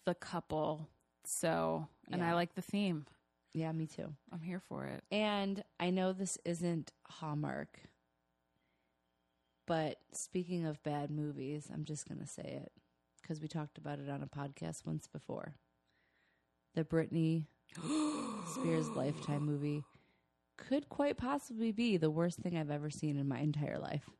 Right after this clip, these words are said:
Speaker 1: It was a train wreck.
Speaker 2: It was the worst.
Speaker 1: That, first of all, that girl does not look like Britney
Speaker 2: Not even
Speaker 1: even a
Speaker 2: close.
Speaker 1: little bit.
Speaker 2: Doesn't sound like her.
Speaker 1: No.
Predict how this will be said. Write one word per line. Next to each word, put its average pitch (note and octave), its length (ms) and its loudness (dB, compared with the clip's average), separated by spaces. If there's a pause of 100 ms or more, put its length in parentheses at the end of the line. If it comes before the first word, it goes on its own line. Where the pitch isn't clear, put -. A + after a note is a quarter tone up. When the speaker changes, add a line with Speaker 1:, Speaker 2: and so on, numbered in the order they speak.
(160)
Speaker 1:
It G#3 140 4
was F#3 180 4
a F3 80 2
train F3 380 0
wreck. E3 460 0 (360)
Speaker 2:
It F3 180 6
was E3+ 440 2 (1080)
the D#3 220 4
worst. C#3+ 540 -4 (1160)
Speaker 1:
That, C4 320 8 (180)
first - 360 6
of F#3+ 80 2
all, F3 100 6
that A#3 200 6
girl A#3 240 10
does G3 360 4
not F#3+ 440 8
look F3 160 0
like F3 180 0
Britney D3+ 640 -2
Speaker 2:
Not D#3 340 2
even F#3 120 2
Speaker 1:
even F#3+ 240 8
a F3 60 4
Speaker 2:
close. D#3+ 100 4
Speaker 1:
little C3+ 160 0
bit. - 120 -4
Speaker 2:
Doesn't E3+ 240 4
sound E3 300 2
like F#3 200 -2
her. G3+ 220 -4
Speaker 1:
No. D3+ 380 2